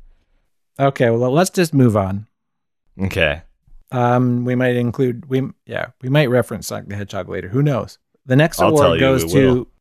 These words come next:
Speaker 1: Worst Film Mike Loves. Mike being me.
Speaker 2: Mm-hmm.
Speaker 1: Freddy Got Fingered
Speaker 2: Uh-huh.
Speaker 1: and Salo, One hundred and twenty Days of Sodom.
Speaker 2: Mm-hmm.
Speaker 1: And we were
Speaker 2: Which,
Speaker 1: informed actually on
Speaker 2: which
Speaker 1: the
Speaker 2: one?
Speaker 1: ep-, on the episode where we covered it, it's actually pronounced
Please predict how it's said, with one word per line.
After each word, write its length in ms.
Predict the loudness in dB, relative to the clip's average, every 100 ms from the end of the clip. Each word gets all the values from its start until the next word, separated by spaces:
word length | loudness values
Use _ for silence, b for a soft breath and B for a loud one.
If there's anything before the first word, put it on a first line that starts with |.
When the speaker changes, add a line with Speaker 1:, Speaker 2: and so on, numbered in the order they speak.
| _ _
Speaker 1:
Worst 420 | -2 2 2 0 -4
Film 500 | 0 2 4 2 -2
Mike 380 | -8 -6 -6 -4
Loves. 560 | -4 0 0 -4 -14 -20 _ _ -10
Mike 340 | -4 -2 -4 -4
being 260 | -4 -2
me. 280 | -2 -2 0
Speaker 2:
Mm-hmm. 160 | -2 -4 -8 -18 -20 _ _
Speaker 1:
Freddy 260 | -6 0 2
Got 180 | 2
Fingered 480 | 0 -2 0 0 -2 _ _ _ _ _ _ _ _ -16
Speaker 2:
Uh-huh. 160 | -8 -2
Speaker 1:
and 320 | 0 0 -4 -12 _
Salo, 800 | -10 -4 0 0 0 -2 -6 -12 _ _ _
One 160 | -6 -2
hundred 220 | -2 -2
and 80 | -6
twenty 180 | -8 -8
Days 180 | -8
of 80 | -10
Sodom. 380 | -10 -10 -10 -14 _ _ _ _ -6
Speaker 2:
Mm-hmm. 360 | -2 0 -2 b b b
Speaker 1:
And 120 | 2 4
we 100 | 6
were 80 |
Speaker 2:
Which, 80 | 4
Speaker 1:
informed 340 | 2 2 4 4
actually 340 | 2 2 2
on 100 | 4
Speaker 2:
which 120 | 4
Speaker 1:
the 100 | 2
Speaker 2:
one? 80 | 2
Speaker 1:
ep-, 180 | 0 -6 _ -4
on 140 | 2
the 80 | 4
episode 280 | 4 2 -2
where 100 | 0
we 80 | 0
covered 280 | 0 0 0
it, 40 |
it's 120 | -4
actually 240 | -8 -8 -6
pronounced 360 | -2 -2 -4